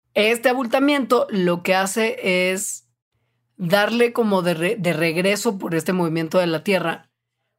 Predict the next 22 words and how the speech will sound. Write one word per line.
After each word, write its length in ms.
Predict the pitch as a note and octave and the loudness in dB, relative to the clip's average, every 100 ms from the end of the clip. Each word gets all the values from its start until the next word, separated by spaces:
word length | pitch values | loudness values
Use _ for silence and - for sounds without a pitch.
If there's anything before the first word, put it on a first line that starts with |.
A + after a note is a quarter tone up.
| _ - | _ -2
un 240 | G#3 G3+ | 0 2
poco 320 | A#3 A#3 C4+ | 2 2 2
de 100 | A#3+ | 2
energía 800 | F#3 F3 E3+ - - G#3 G#3+ A3 | 2 0 -2 -4 -4 2 4 4
a 40 | A3 | 4
la 160 | A3+ | 2
luna 560 | C4 D#4 B3 G#3 - - _ _ _ _ _ _ - | 2 2 2 0 -2 -8 _ _ _ _ _ _ -6
y 260 | A3 G#3 A3 | -2 0 2
la 120 | G#3 | 2
empuja 760 | G#3 G3+ - D4 C#4+ - F#4 | 2 -4 -6 -4 -4 -2 0
un 100 | F#4 F#4+ _ - | 0 -2 _ 0
poquitín 600 | F#4 - G3+ - A#3+ F#4 D#5 - _ _ _ _ _ _ _ - | 0 2 -2 2 2 2 -2 -10 _ _ _ _ _ _ _ 0
hacia 640 | G3+ G3 G3 - G#3+ G3 | 2 2 -2 -4 2 2
una 380 | G3+ A3 A#3 A3+ | 2 0 2 2
órbita 480 | A3 A3+ A3 A#3 A3+ | 4 2 0 0 0
un 120 | A3 | 0
poquito 320 | F#3 G3 G#3+ A3 | -2 -2 0 0
más 200 | G#3 G#3+ | 0 0
alejada 760 | G3 - E3+ F3 F#3 F#3 F3+ | -2 -2 -2 0 0 0 0
a 40 | F3 | -2
la 180 | D3+ - | -4 -4
Tierra. 360 | F3 F3 - | -4 -4 -16